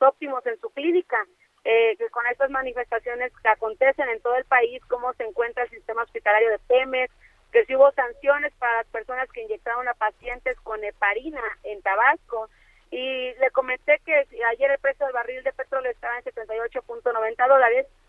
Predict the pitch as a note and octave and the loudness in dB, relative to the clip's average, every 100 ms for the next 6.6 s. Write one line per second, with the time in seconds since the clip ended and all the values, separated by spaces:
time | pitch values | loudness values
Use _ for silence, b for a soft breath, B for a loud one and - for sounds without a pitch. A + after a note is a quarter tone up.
0 | _ - A#3 C#4+ D4+ C#4+ D4 C#4+ C4+ B3 | _ -2 2 4 4 2 0 -4 -4 -6
1 | B3 C4 C#4 - B3+ C4 C#4+ D4 - A#3 | -6 -8 -8 -6 -4 -4 -2 -4 -4 -4
2 | A3+ A3 B3 B3 C4+ B3+ A#3+ A#3+ B3 A#3+ | -4 -4 -6 -6 -6 -8 -8 -4 -4 -2
3 | A#3 A#3 A#3 - A#3+ A#3+ A#3 - G#3+ G#3+ | -6 -6 -12 -4 0 2 0 -2 -6 -6
4 | A3 _ C4 A#3+ A#3+ G#3+ G#3+ - A3+ A3 | -12 _ -2 -2 -2 -2 -4 -8 -8 -8
5 | A3+ A3+ A3 A3 G#3+ G#3+ G#3+ A3 C#4 C#4 | -6 -8 -8 -6 -4 -4 -6 -6 -6 2
6 | C#4 C4+ D4+ D4+ C4+ | 6 8 8 6 2